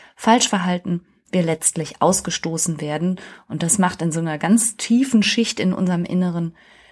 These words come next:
wirklich, ja, große Angst. Denn das war, evolutionsgeschichtlich betrachtet, sicherlich mal ein Todesurteil, wenn unsere Gruppe, unsere, wie sagt man denn, Herde, ich weiß immer nicht, wie ich Menschenversammlungen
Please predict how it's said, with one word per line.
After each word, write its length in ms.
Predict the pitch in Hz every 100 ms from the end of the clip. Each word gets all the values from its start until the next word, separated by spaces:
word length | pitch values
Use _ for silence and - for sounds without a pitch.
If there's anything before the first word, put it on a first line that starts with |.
| _
wirklich, 600 | - 190 196 165 - - _ _ _ _ -
ja, 300 | 151 139 - _ -
große 380 | 214 226 -
Angst. 380 | - 139 139 -
Denn 220 | 185 180
das 220 | 170 151 151
war, 480 | 143 185 262 302 _
evolutionsgeschichtlich 1300 | - 151 143 - - 202 226 226 - 220 - 214 208
betrachtet, 540 | - - 196 196 196 -
sicherlich 520 | 214 220 196 180 -
mal 300 | 160 160 165 - - - -
ein 160 | - 180
Todesurteil, 920 | 254 254 - - 143 - - 135 143 -
wenn 300 | 160 156 151 - - - -
unsere 340 | - 214 196 196
Gruppe, 420 | 170 220 208 190
unsere, 480 | 180 180 170 165 160 _ _ _
wie 100 | -
sagt 220 | 165 170
man 100 | 165
denn, 120 | 147 143
Herde, 540 | 151 180 180 175 180 - _
ich 280 | _ - 139
weiß 220 | - 269
immer 220 | - 165 156
nicht, 220 | 151 -
wie 40 |
ich 160 | 151 -
Menschenversammlungen 1040 | 160 180 202 165 - 156 160 165 160 160